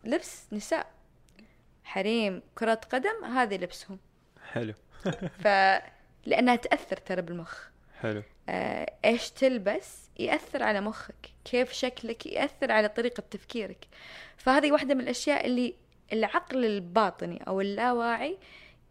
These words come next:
Speaker 1: غصب بعدين يستوعبها، إن أنا
Speaker 2: في ال-، في
Speaker 1: لابسة.
Speaker 2: الصورة حقت الشيء هذا.
Speaker 1: بالضبط.
Speaker 2: حلو.
Speaker 1: فهذا كان واحد. بديت، آه، آه، أبحث عن داعمين،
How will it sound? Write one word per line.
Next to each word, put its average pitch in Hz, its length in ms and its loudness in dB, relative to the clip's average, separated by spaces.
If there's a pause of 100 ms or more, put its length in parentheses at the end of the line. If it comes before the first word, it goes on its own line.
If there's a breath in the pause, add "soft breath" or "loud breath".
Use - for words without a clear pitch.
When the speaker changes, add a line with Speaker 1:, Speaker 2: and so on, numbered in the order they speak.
(440)
Speaker 1:
غصب 294 380 0
بعدين 220 440 2
يستوعبها، 180 640 -8 (120)
إن 202 140 -2
أنا 214 100 2
Speaker 2:
في - 20 2
ال-، 254 60 2
في 247 60 0
Speaker 1:
لابسة. - 280 -2
Speaker 2:
الصورة 123 300 6
حقت 98 340 -8
الشيء 98 600 -8
هذا. - 220 -14
Speaker 1:
بالضبط. 185 400 -8
Speaker 2:
حلو. 98 220 -8 (480 loud breath)
Speaker 1:
فهذا 233 760 6
كان 226 240 -2
واحد. 185 480 -8
بديت، 277 480 4
آه، - 120 -2
آه، 202 1080 0 (120)
أبحث - 600 2
عن 220 180 0
داعمين، 190 560 0